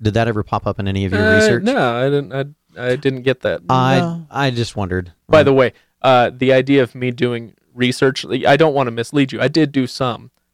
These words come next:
Speaker 2: but I also don't wanna mislead you. I didn't do much.
Speaker 1: <laughs> Well,
Speaker 2: So.
Speaker 1: and, and, and, you know, I just, if, if it was something that was, that was fairly common, then I should, figured it would show up. If it was something that was coming out of left field in my
Speaker 2: Yeah.
Speaker 1: brain, then I figured it wouldn't show up.
Speaker 2: No, I, I,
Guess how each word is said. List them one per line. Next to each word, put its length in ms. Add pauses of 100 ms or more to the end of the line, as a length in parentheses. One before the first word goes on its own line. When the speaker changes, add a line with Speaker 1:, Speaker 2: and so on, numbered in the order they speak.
Speaker 2:
but 100
I 60
also 260
don't 200
wanna 140
mislead 420
you. 140 (200)
I 140
didn't 240
do 160
much. 540
Speaker 1:
<laughs> 60 (580)
Well, 260
Speaker 2:
So. 60
Speaker 1:
and, 220
and, 440
and, 440
you 140
know, 120
I 100
just, 240 (280)
if, 260
if 140
it 100
was 120
something 280
that 120
was, 360
that 140
was 120
fairly 240
common, 360
then 120
I 120
should, 320
figured 280
it 80
would 120
show 180
up. 140
If 120
it 60
was 140
something 280
that 180
was 220
coming 280
out 120
of 80
left 200
field 240
in 60
my 140
Speaker 2:
Yeah. 60
Speaker 1:
brain, 400
then 180
I 100
figured 260
it 80
wouldn't 180
show 180
up. 140
Speaker 2:
No, 160
I, 340
I, 300